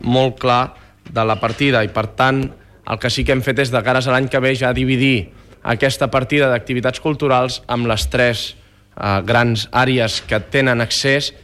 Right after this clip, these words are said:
i, per tant, cada una d'elles, eh, es gestionarà els seus recursos i serà responsable de la seva partida pròpia. Eh, hi haurà,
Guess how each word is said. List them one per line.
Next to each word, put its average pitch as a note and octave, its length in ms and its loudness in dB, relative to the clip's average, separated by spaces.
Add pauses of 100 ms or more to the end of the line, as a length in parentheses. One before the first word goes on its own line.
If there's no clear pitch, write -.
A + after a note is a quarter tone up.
i, B2+ 80 -4
per B2+ 160 0
tant, C3 200 0
cada C3 220 0
una C#3 240 2
d'elles, C3 500 2 (360)
eh, G#2+ 580 0
es A#2+ 100 0
gestionarà B2+ 520 2
els A#2+ 120 0
seus C3+ 160 -2
recursos A#2 500 -2
i B2 80 -2
serà G#2+ 240 -2
responsable A#2 680 -2 (400)
de G#2+ 180 0
la G#2 140 2
seva G#2+ 460 0
partida G#2 400 0
pròpia. G2+ 420 -2 (720)
Eh, A2+ 300 2
hi C#3 80 0
haurà, C3+ 200 2